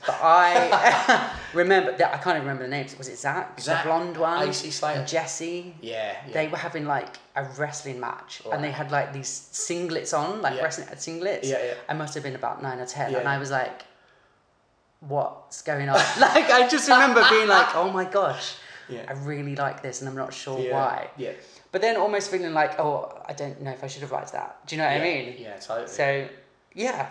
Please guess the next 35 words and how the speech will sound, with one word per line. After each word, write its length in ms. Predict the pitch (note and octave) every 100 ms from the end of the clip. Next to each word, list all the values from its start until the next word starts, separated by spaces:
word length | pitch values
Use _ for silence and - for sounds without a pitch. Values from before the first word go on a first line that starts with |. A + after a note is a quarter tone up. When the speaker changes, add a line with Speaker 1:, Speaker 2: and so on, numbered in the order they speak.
| -
Speaker 2:
Especially 520 | D#3 - F#3 F#3 F3 D3+
when 260 | D3 C#3+
a 100 | C#3
lot 200 | C#3+ D#3
of 60 | C3
the, 260 | C#3 C#3+ B2
well, 640 | - - C3+ C3 C3 C3
the 200 | C#3 B2
vast 520 | B2+ C#3+ C#3 C3+ -
swathe 280 | - D3 C3+
of 60 | A#2
the 40 |
rest 220 | B2+ D3 B2
of 80 |
the 60 | -
content 380 | A#2 G#2+ G#2+ A2
is, 320 | A#2+ A#2 - -
well, 120 | A#2
it's 140 | A2+ B2+
all 60 | A#2
just 420 | A#2+ - - -
straight, 340 | - - D3+ C#3
isn't 180 | C#3+ C3+
it? 80 | D3+
Speaker 1:
Yeah. 240 | E3 C#3+
Speaker 2:
So, 60 | C3
like, 140 | B2+ - - - _ _ _ _ _ _ _
once 300 | D3 D3 C#3+
you 60 | C#3
start 300 | - C#3+ -
having 280 | C3+ B2 B2
the 80 |
feelings 400 | - C3+ B2 B2
that 160 | B2 B2+
might, 200 | B2 B2